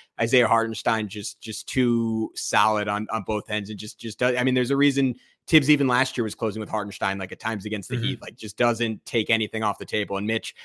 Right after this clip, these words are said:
Speaker 1: like, super defined strengths, super defined weaknesses. Um,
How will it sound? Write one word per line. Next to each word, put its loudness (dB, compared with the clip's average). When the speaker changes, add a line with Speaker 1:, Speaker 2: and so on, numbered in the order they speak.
Speaker 1:
like, 0
super 4
defined 6
strengths, 2
super -2
defined 0
weaknesses. -2
Um, 2